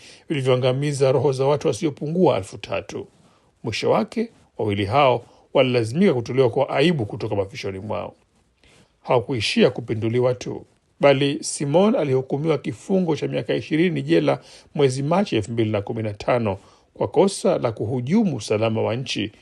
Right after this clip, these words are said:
kuchafua amani na kuongoza makundi yenye silaha.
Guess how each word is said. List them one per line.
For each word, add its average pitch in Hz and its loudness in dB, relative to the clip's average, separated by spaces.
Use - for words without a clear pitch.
kuchafua 139 0
amani 135 2
na 135 2
kuongoza 135 4
makundi 123 -2
yenye 104 2
silaha. 95 -4